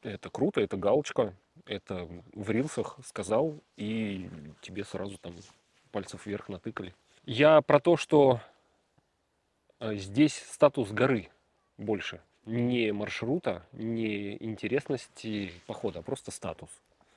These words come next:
И вот это, конечно, прям совсем печально. То технически гора абсолютно неинтересная, ничего там такого. Это, по сути дела, такая большая авача.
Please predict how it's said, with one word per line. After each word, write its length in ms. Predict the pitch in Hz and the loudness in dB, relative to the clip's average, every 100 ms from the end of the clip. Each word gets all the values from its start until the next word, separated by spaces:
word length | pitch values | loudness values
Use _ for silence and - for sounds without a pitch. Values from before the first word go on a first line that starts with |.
| _ - - _ _ _ - | _ -20 -20 _ _ _ -4
И 420 | 143 135 131 123 | 2 6 6 6
вот 200 | 110 117 | 4 4
это, 220 | 160 - 113 | 2 2 -2
конечно, 600 | 113 123 - 117 107 95 | -2 -2 -2 0 0 -2
прям 260 | - 110 101 | -4 -4 -4
совсем 340 | - - 95 | -8 -8 -10
печально. 460 | 90 95 160 190 87 - | -8 -2 0 0 -4 -2
То 120 | 123 | -2
технически 540 | - 123 180 202 - 117 | 0 -2 0 0 -2 -2
гора 200 | 117 123 | 2 2
абсолютно 420 | - 131 123 - | 0 -2 -2 -4
неинтересная, 760 | 101 104 104 127 160 117 90 87 - | -6 -6 -2 -2 0 -4 -6 -12 -12
ничего 320 | 101 95 - | -12 -10 -14
там 200 | - 90 | -14 -14
такого. 380 | - 95 87 85 _ - - _ - | -14 -12 -12 -16 _ -20 -20 _ -8
Это, 400 | 110 113 101 95 | -4 -2 -2 -6
по 80 | 117 | -10
сути 240 | - - | -10 -6
дела, 280 | 110 117 101 | -2 0 -2
такая 260 | - - 98 | -6 -6 -4
большая 400 | 104 - 107 95 | -4 -4 -4 -4
авача. 380 | 98 120 - | -2 -4 -6